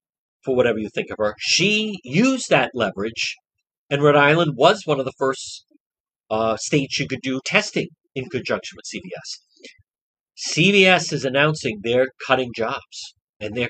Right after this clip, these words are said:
cutting back. So, boom, right away, at least two hundred jobs out of Rhode Island. And I'm hearing more. McKee, remember, as Justin Katz has said,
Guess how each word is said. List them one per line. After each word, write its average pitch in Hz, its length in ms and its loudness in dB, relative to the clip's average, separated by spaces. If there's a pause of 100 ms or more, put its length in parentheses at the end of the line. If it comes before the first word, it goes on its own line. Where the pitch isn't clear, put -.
cutting 117 260 0
back. 101 280 -4 (1700)
So, 127 440 4 (360)
boom, 190 320 8 (460)
right 135 280 6
away, 175 520 2 (800)
at 131 160 -2
least 147 760 0 (320)
two 196 280 -2
hundred 151 300 -2
jobs 117 360 -2
out 107 160 -2
of 98 80 -6
Rhode 95 120 -6
Island. 95 180 -6 (360)
And 113 120 -4
I'm 165 180 2
hearing 156 380 -2
more. 113 240 -2 (1300)
McKee, 156 540 2 (640)
remember, 147 460 0 (580)
as 127 180 -4
Justin 156 400 2
Katz 180 300 -2
has 175 160 -8
said, 87 160 -6